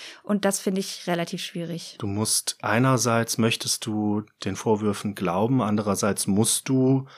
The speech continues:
Speaker 2: kritisch nachfragen. Ist
Speaker 1: Mhm.
Speaker 2: das so das Spannungsfeld, in dem du dich bewegst?
Speaker 1: Ja, auf jeden Fall.
Speaker 2: Braucht es dafür einen bestimmten Zugang zu diesen Recherchen,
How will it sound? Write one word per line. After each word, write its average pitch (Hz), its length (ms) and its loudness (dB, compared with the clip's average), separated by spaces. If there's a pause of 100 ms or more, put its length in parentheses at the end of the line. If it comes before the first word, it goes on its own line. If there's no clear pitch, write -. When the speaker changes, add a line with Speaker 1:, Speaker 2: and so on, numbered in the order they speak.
(140)
Speaker 2:
kritisch - 400 0
nachfragen. 139 920 0
Ist 208 160 -2
Speaker 1:
Mhm. 226 40 0
Speaker 2:
das 120 200 0
so 113 220 2
das 107 480 -2 (160)
Spannungsfeld, 131 800 0
in 135 100 -4
dem 131 120 0
du 127 80 0
dich 131 180 -6
bewegst? 135 760 -2 (160)
Speaker 1:
Ja, 190 340 0
auf 185 160 -6
jeden 190 140 -4
Fall. 185 360 -6 (500)
Speaker 2:
Braucht 123 200 2
es 147 100 -2
dafür 131 480 2
einen 107 220 0
bestimmten 117 540 0
Zugang 127 800 2
zu 117 200 0
diesen 113 280 -2
Recherchen, 113 1000 0